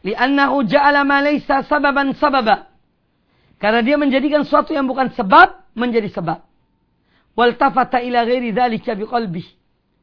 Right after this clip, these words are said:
Dan berarti dia telah menoleh kepada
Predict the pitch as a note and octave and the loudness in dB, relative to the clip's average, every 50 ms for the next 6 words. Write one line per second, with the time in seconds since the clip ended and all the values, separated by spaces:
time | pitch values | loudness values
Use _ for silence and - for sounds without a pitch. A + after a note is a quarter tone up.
0 | _ _ _ _ _ _ - F#3 G3 G3+ G#3 - A#3 G#3+ - C4+ A3 G#3 A#3 A#3 | _ _ _ _ _ _ -10 -8 -8 -6 -4 -2 -2 -2 -4 -6 -6 -4 -6 -6
1 | A#3 - G#3+ A3+ B3 C4+ D4 D#4 - _ _ _ _ _ _ _ _ _ _ _ | -6 -4 -2 0 0 0 0 -4 -8 _ _ _ _ _ _ _ _ _ _ _
2 | _ _ - G3 A3 B3+ D4 D#4 E4+ E4+ E4+ C4 G#3 - - B3 A3 A#3+ A3+ G#3 | _ _ -8 -6 0 2 4 6 6 6 4 2 0 -4 -6 -2 -2 0 2 2
3 | B3 C#4 D4+ F4+ - | 2 2 2 0 -4